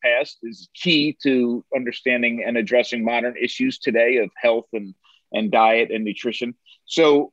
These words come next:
my, I'm an archaeologist by training. So I have a P H D in archaeology and anthropology. And most of my work for the past several decades has been, um, looking at the archaeological record to understand our ancestral dietary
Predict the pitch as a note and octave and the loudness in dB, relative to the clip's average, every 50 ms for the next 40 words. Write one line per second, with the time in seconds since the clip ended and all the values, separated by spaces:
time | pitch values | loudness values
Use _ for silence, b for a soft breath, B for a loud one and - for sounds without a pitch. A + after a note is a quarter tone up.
0 | _ _ - C#3+ C#3 C3+ G#2+ C#3+ D#3 E3+ E3 D#3 D3+ D3 D3+ - - C#3+ C#3+ C#3 | _ _ -6 -2 -2 -2 0 0 -2 -2 -2 -2 -2 -2 -2 -2 0 0 0 2
1 | D3 D3 C#3 C#3 - - D3+ C#3 C#3 - - C#3+ D3 D#3+ E3+ F#3+ F3+ - - C#3 | 0 0 -2 -6 -6 -4 -4 -4 -4 -4 -6 -6 -6 -6 -8 -10 -14 -8 -2 0
2 | C3 C3 B2 A#2+ - - C#3 C3+ B2+ - - - C3+ C3+ A#2+ G2+ A#2+ - _ B2+ | 0 0 -2 -4 -6 -4 -4 -4 -4 -6 -8 -6 -6 -6 -4 -4 -6 -6 _ -2
3 | B2 B2+ B2+ B2+ A#2 B2 B2+ B2 B2 A#2 - A2+ - - B2 A#2+ A#2+ B2 A#2+ A#2+ | 0 2 2 0 0 -4 -6 -8 -10 -12 -14 -14 -4 0 2 2 2 2 0 -4
4 | B2 A#2+ A#2+ A2 - - B2 A#2+ A#2 A#2 A2+ A#2 - _ - A#2+ C3 D3+ D#3 - | -8 -10 -8 -8 -4 -2 0 0 0 -2 -4 -8 -14 _ -2 2 2 2 2 2
5 | - - C#3+ B2+ B2+ C3+ C3 B2+ B2 A#2 A2+ A#2+ B2 B2+ B2 - _ _ _ B2 | 0 -2 -4 -2 0 2 2 2 2 0 0 2 4 4 2 0 _ _ _ -8
6 | G#2+ G#2+ G#2 - - B2 A#2 A2 - - C3+ B2 A2 B2+ A#2 A2 C3 A#2 - - | -6 -6 -6 -2 0 2 2 2 0 -2 -4 -2 -2 -4 -2 0 0 0 0 -2
7 | A#2 A2+ A2 A2 F#2+ - - - A2 G#2 F#2+ - _ - A#2 A2+ A2 A2 G#2+ A2 | -4 -4 -4 -4 -6 -10 -10 -6 -6 -6 -6 -6 _ 0 0 0 0 -2 -4 -6
8 | A2 - - G2+ G2+ G2 G2 F#2+ F#2 F2 _ - B2 B2 B2 - - B2 A#2 A2+ | -8 -6 -4 -2 0 0 0 -2 -6 -10 _ -2 0 0 0 2 2 0 2 0
9 | A2+ A2+ - - - G#2+ - A2+ E2 G2+ B2 - - B2+ B2+ B2+ B2+ A2 - - | -2 -4 -4 -4 -4 -2 -2 0 2 2 2 2 4 4 4 4 4 2 0 0
10 | B2 A#2 B2 A#2+ - - A#2 - - - A#2 A2+ A2+ - - - B2 A#2+ A#2 A#2 | 2 2 0 0 -2 -4 -6 -4 -4 -4 -4 -4 -6 -8 -6 -4 -4 -2 -4 -4
11 | A#2 A2 - - G#2 G#2+ G#2 G#2+ A2 - - G#2+ A2+ G#2+ - - C3 A#2+ - - | -6 -6 -4 0 0 2 2 2 0 0 -2 -6 -6 -6 -6 -4 -4 -4 -4 -4
12 | B2 A2+ A#2+ A#2 A#2 A2+ A2 - B2 A#2 | -4 -2 0 0 0 0 -2 -2 -4 -4